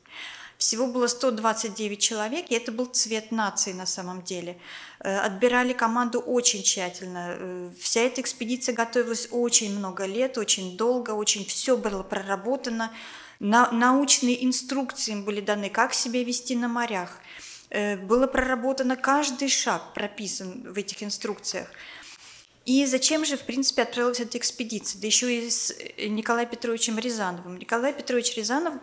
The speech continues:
э, возглавлял посольство в Японию. Э, наш император российский Александр Первый назначил его послом в Японию. И, э, цель экспедиции, одна из целей экспедиции была доставить Рязанова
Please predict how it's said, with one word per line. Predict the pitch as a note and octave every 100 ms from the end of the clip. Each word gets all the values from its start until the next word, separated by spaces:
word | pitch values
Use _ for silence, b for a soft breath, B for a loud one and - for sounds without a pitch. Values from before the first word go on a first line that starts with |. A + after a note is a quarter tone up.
| - -
э, | G#3+
возглавлял | G#3 G#3+ G#3 G3+ A3+ C#4+ D#4 B B B -
посольство | A#3 - C#4 E4 E4 -
в | B3+
Японию. | A#3+ - B3+ G#3+ F#3 E3+ E3+ - B B B B B B
Э, | G#3 G3+ G3 F#3+ F#3+ F#3+ F#3+
наш | G#3+ B3+ G#3 - -
император | A3 G#3+ A3+ G3 F#3+ B3
российский | C4+ C4+ - C4 - -
Александр | A3 A3 - G#3 F#3 - -
Первый | G3 A3+ C#4
назначил | A3 G#3 B3+ C4 A#3+
его | A3
послом | G#3+ G#3+ - G3+
в |
Японию. | G3 G3+ F#3 F3+ A#3 E4+ F4+ - _ _ _ _ _ _ - B B B B B _ _ _ _ _ _ _ _ _ _ _ _ _ _ _ _ _ _
И, | A#3+ C4+ E4+ D4+ - - -
э, | A#3 A3+ G#3+ G#3+ -
цель | - D4 A#3
экспедиции, | G3+ - - B3+ F4+ -
одна | C4+ B3+ B3+
из |
целей | - B3
экспедиции | A#3+ - A3+ A#3+ A3+
была | G3+ A#3+
доставить | G#3+ A#3+ A#3+ - G3+ F3+ -
Рязанова | G3 A3+ E4+ E4 D#4 D4+